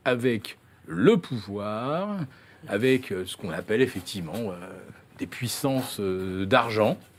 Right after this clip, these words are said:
Et ça dure depuis maintenant plus de trente ans. Euh, un des événements fondateurs, euh, de la dérive et de la destruction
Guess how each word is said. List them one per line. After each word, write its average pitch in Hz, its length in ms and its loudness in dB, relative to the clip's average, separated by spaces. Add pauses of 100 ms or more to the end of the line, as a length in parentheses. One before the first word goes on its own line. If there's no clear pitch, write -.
(640)
Et 156 380 10
ça 151 320 4
dure 151 260 4
depuis 127 340 2
maintenant 135 680 2
plus 180 200 0
de 175 60 -2 (140)
trente - 320 2
ans. 104 140 0 (1120)
Euh, 110 640 -2
un 147 120 6
des 147 220 10
événements 147 640 6
fondateurs, 143 1200 4
euh, 104 840 -4 (180)
de 107 160 -4
la 104 140 4
dérive 151 640 6 (180)
et 104 120 -4
de 101 80 -6
la 101 100 0
destruction 123 720 0